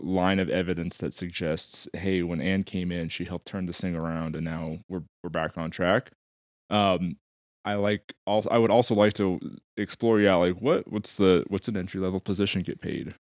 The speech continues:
right? And, and how does that match up with the cost of living and wherever that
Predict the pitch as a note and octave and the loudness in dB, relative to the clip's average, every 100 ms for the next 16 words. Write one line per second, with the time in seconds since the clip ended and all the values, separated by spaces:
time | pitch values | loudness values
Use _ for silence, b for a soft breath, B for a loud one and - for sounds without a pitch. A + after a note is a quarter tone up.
0 | - E2+ F2 F#2+ F#2+ - - F2 E2+ D#2 | -10 -6 -2 0 0 -4 -10 -8 -6 -8
1 | - F#2 F2+ F2 F2 F2 F2 - E2+ E2+ | -8 -6 -4 -2 -2 -2 -4 -4 -4 -2
2 | D#2+ - _ _ _ _ _ F#2+ - E2 | -2 -4 _ _ _ _ _ -4 -2 -2
3 | - F2+ C3+ A#2 G2 F2+ F2+ E2+ E2 D2 | -2 4 6 8 6 4 0 0 -2 0
4 | F#2 F2 F2 D#2+ | 0 0 0 -2